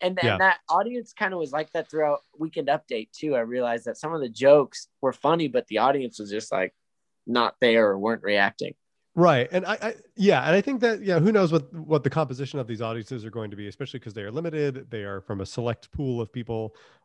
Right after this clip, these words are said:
Speaker 2: that, 'cause I'm pretty sure they're still y-, just inviting healthcare workers and that kind of thing. So I think it's a, a smaller group. Uh, but I also think that she kinda came in,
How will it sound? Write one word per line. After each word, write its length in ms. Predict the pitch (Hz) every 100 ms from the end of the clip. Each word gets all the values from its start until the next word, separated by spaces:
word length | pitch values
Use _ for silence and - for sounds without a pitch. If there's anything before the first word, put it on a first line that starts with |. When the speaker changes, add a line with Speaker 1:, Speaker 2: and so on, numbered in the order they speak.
| _ -
Speaker 2:
that, 220 | 117 113 -
'cause 120 | 110
I'm 140 | 110 107
pretty 200 | 165 160
sure 120 | 147
they're 120 | 117
still 260 | - 127 117 131
y-, 200 | 120 - -
just 300 | 113 110 -
inviting 680 | 123 107 110 104 101 98 95 _ _ _ _ _ _ _ _
healthcare 380 | 139 127 - 123
workers 600 | 110 104 107 98 95 - _ _ _ _ -
and 100 | 110
that 140 | 139 139
kind 140 | 110
of 80 | 95
thing. 240 | 90 92
So 140 | - 107
I 40 |
think 160 | 120 104
it's 120 | 101
a, 180 | 95 -
a 40 | -
smaller 420 | 127 120 107 101
group. 300 | 120 117 - _ _ _ _
Uh, 120 | 131 131
but 160 | 165
I 40 | 294
also 420 | 320 254 175 - -
think 240 | 165 151 147
that 120 | 139
she 440 | - 185 190 202 _ _ _ _ _ _ _ -
kinda 180 | 170
came 300 | 143 165 160 165
in, 320 | 165 160